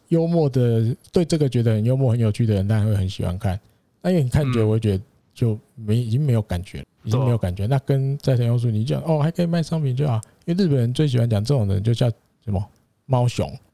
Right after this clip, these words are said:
Speaker 1: 就像你就只是一个吸客机而已，你没有其他功用。
Speaker 2: 嗯。
Speaker 1: 就像好久前面讲，那你选手突然如果知道自己只剩那个功能，你觉得他还有什么理由他留在球场上？他一定也不想打了嘛，意兴阑珊了嘛。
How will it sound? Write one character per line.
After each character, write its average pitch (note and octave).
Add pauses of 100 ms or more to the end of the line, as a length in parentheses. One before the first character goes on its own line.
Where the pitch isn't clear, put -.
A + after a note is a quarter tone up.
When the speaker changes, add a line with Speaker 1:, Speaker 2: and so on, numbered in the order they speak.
(160)
Speaker 1:
就 C3+
像 C#3
你 A2
就 B2+
只 A#2
是 B2
一 A#2+
个 A2
吸 A#2
客 B2
机 G#2
而 G2+
已， G2+ (360)
你 A#2
没 C3+
有 C#3+
其 A#2
他 B2
功 A2
用。 G2+
Speaker 2:
嗯。 A#2
Speaker 1:
就 C3
像 B2+
好 G#2
久 G#2
前 G2+
面 G2
讲， G2
那 E3
你 B2
选 B2
手 C#3+
突 C3
然 A2 (380)
如 C#3+
果 E3
知 C3
道 C3
自 B2+
己 G#2+
只 G2+
剩 G#2+
那 A2+
个 A2
功 G#2
能， F#2
你 F#2
觉 G#2
得 F#2+
他 G#2+
还 G2
有 F#2
什 F#2
么 F2+ (320)
理 F#2+
由 F2+
他 G#2
留 G2
在 F#2+
球 -
场 F2+
上？ F#2
他 B2
一 A2+
定 A#2
也 G2
不 A2
想 F#2
打 F#2+
了 G2
嘛， G#2
意 A#2+
兴 G#2
阑 F2+
珊 F2+
了 F#2+
嘛。 A#2+